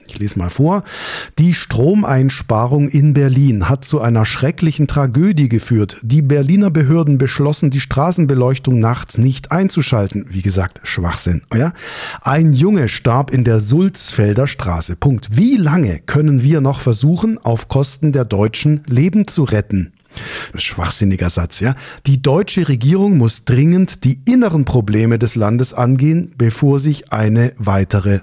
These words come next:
Tragödie ereignet. So, und was heißt das? Die Sanktionen gegen Russland sind falsch. Das ist ganz einfach. Das steht zwischen den Zeilen. Das ist dann sozusagen das Narrativ. Es sagt,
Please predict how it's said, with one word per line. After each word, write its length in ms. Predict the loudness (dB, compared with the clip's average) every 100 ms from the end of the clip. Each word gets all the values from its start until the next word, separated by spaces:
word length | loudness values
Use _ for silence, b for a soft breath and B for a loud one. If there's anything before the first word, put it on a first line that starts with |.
| -6
Tragödie 800 | -4 -2 2 2 2 2 0 -4
ereignet. 800 | -6 -8 -6 -10 -12 -18 -18 -20 _ _ _ _ _ -10
So, 140 | -4
und 120 | -2
was 180 | -2 -2
heißt 240 | -2 -2 -2
das? 320 | -4 -6 -16 B B B B B B B B B B B B B B -2
Die 80 |
Sanktionen 680 | 0 0 -2 0 0 2 0
gegen 220 | 0 0
Russland 480 | 0 -2 -2 -2 -2
sind 240 | -2 -4
falsch. 480 | -2 -4 -4 -8 -12 _ _ _ _ -4
Das 160 | -2 -2
ist 160 | -4
ganz 240 | -2 -2 0
einfach. 360 | -2 -2 -4
Das 180 | -2 -4
steht 260 | -2 -2 0
zwischen 340 | -2 0 0
den 160 | 2 0
Zeilen. 440 | 0 0 0 0
Das 180 | -2 -2
ist 240 | -4 -2
dann 140 | -2 0
sozusagen 640 | -2 -2 -2 0 0 0
das 160 | -2 0
Narrativ. 680 | 0 0 -2 2 0 0 -6
Es 160 | -4 -2
sagt, 480 | 0 -2 -4 -14